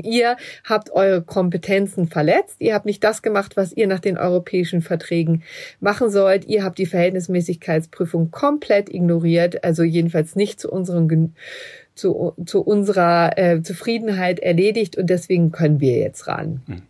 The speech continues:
Speaker 2: Ja, und einerseits war diese Möglichkeit ja, wenn man so will, schon seit neunzehnhundertvierundsiebzig, äh, im Raum, nämlich mit der, äh, Solange-eins-Entscheidung, als das Bundesverfassungsgericht zum ersten Mal gesagt hat,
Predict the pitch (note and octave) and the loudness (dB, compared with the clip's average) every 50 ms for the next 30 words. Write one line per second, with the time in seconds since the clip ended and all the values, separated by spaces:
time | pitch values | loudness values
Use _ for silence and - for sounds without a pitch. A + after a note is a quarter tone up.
0 | _ _ - - - - - - A#2 A#2+ C3 A#2+ A2+ A#2 - C3+ C3 D3 E3+ E3 | _ _ -20 -20 -20 -10 -2 2 2 2 2 0 -2 -2 -2 0 2 2 2 2
1 | D3 D#3 D#3+ D#3 - - C3+ A#2+ C3 B2 B2 B2 A#2 A2+ C3+ D#3+ - - D#3 - | 2 0 0 0 0 -2 -2 0 0 0 0 2 2 2 0 0 -2 -4 -6 -6
2 | - - C#3 C#3 C3+ C3+ C#3 C3 B2+ B2 A#2+ A#2 B2 B2 B2+ A#2+ A#2 A2+ A2+ G2+ | -6 -4 -4 -4 -2 -2 0 0 0 0 0 0 0 2 2 2 2 0 0 0
3 | A#2 B2 C#3+ E3 - - D3+ C3 B2 A#2+ A#2+ - - C3 C3 B2 - - B2+ - | 2 2 2 0 0 0 -2 0 0 -2 -4 -2 -2 -2 -2 -2 -2 -4 -4 -4
4 | - - C3 B2 A#2 A2 C3 C3+ - - - - D3 C3+ B2 - - - - A2+ | -4 -2 -2 0 0 0 -2 -2 -2 -6 -2 0 0 0 0 -2 -6 -2 -2 -2
5 | B2 - C3+ A#2 A2+ G2+ - A2 A2 B2 D3+ F#3+ G#3 F#3 C#3+ C3+ C3 C3 C3 - | 0 0 0 0 0 2 2 2 2 2 2 2 0 0 0 0 0 0 -2 -2
6 | - C#3+ A#2+ C3+ C3 C3 B2+ B2+ B2+ A2+ A#2 B2 A#2 A2+ A#2+ B2 A#2+ A2+ A2+ C3+ | -2 -2 0 0 0 0 0 -2 -2 -2 -2 0 0 0 0 0 0 0 0 0
7 | E3 - F3 D#3 - - D3 C#3+ C#3+ C#3+ C#3+ C3+ B2 - - B2 - - B2+ A#2+ | -2 -4 -6 -8 -4 -2 0 0 0 0 0 -2 -2 -4 -6 -10 -6 -6 -6 -2
8 | G#2+ B2+ A2 - B2 A#2 - C#3 - - - A#2+ A#2 - - C3 A#2 A#2 A2+ - | -2 -2 -2 -2 -4 -4 -4 -6 -8 -8 -8 -10 -10 -8 -8 -4 -4 -4 -4 -4
9 | - C#3 A#2+ A2+ A2+ A2+ A#2 G#2+ A2+ A2+ A#2+ - - A#2+ A#2 - | -4 -2 -2 -2 0 -2 0 0 0 0 0 0 -2 -2 -2 -2